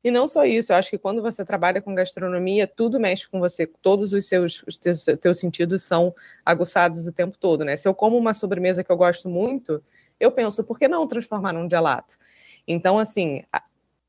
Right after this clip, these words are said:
a formulação da receita, ou como a, a, a parte, é, de produção dela, eu passo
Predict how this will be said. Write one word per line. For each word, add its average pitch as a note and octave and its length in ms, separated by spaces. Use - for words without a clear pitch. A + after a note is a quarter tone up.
a E3+ 160
formulação A#3+ 1000
da A3 80
receita, F3 640
ou D#3 80
como F#3+ 540
a, D3+ 260
a, - 140
a D#3+ 40
parte, F3+ 640
é, D#3 560
de F3 240
produção F#3+ 680
dela, F3+ 480
eu E3+ 140
passo A#3+ 600